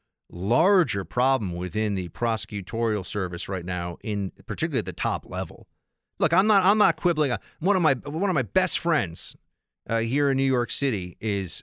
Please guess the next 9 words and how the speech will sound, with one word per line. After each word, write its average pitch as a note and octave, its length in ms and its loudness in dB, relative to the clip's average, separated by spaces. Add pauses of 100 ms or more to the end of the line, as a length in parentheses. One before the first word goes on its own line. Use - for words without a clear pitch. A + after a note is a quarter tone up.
a F2 340 -2 (540)
prosecutor, - 680 -6 (200)
okay? G#2+ 300 -2 (380)
Uh, A#2 280 0
I, D3 140 -2
I'm F3+ 160 2
not F3+ 240 0
quibbling A#2 600 -2 (840)
with A2+ 340 0